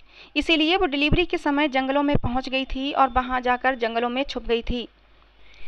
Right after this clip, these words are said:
और फिर बच्ची को जन्म दिया तो फिर अपने ठिकाने पर चली गई थी।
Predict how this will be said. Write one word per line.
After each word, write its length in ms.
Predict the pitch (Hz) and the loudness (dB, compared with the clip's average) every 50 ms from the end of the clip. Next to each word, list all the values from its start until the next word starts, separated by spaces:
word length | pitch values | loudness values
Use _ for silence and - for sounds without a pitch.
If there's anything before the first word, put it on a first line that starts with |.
| - - - | -6 4 6
और 100 | 294 294 | 6 6
फिर 140 | - 330 294 | 6 4 4
बच्ची 260 | 277 311 302 339 349 | 4 4 4 0 0
को 120 | 330 370 | 0 0
जन्म 300 | 285 269 285 285 311 302 | 2 4 4 4 4 0
दिया 240 | 240 247 240 277 285 | 0 2 4 4 4
तो 120 | 294 - 285 | 4 2 -2
फिर 160 | - 277 269 | 0 0 2
अपने 260 | - - - 285 285 | 2 2 2 0 -2
ठिकाने 360 | 277 - 247 - 247 233 254 | -4 -4 -2 0 0 0 0
पर 160 | 262 - 277 262 | 0 0 -2 -2
चली 260 | - 254 233 233 233 | 0 -2 -2 -2 -2
गई 160 | 233 233 240 | -4 -6 -4
थी। 260 | - 247 240 214 - | -4 -4 -4 -4 -10